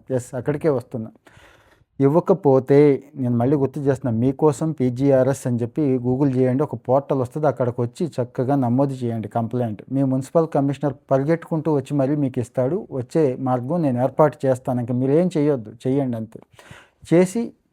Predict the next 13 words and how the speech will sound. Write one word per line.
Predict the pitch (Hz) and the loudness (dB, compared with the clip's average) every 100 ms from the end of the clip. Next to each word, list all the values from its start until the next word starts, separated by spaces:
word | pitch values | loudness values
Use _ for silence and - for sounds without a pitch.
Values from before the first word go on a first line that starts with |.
| _ _ - | _ _ -6
ఆ | 135 | -2
నంబర్ని | 139 170 190 175 151 | 0 4 4 4 0
ఇక్కడ | 127 131 - | 0 -2 -4
పేస్ట్ | 117 147 151 - | 0 2 2 0
చేయండి, | 127 110 104 - - 135 | -8 -8 -10 -18 -6 -2
ఈ | |
వీడియోలో | 131 139 143 147 156 | 0 0 2 2 0
కింద | 185 - 135 | -2 -4 -4
పేస్ట్ | 147 139 143 - 143 | -2 0 0 0 -2
చేయండి, | 131 123 156 269 - | 0 -2 -6 -8 -6
ఖచ్చితంగా | 131 127 135 127 120 | -8 -6 -6 -4 -2
పని | 160 127 135 | -2 0 2
అవుతుంది. | 135 120 120 110 135 | 0 0 -4 -2 -2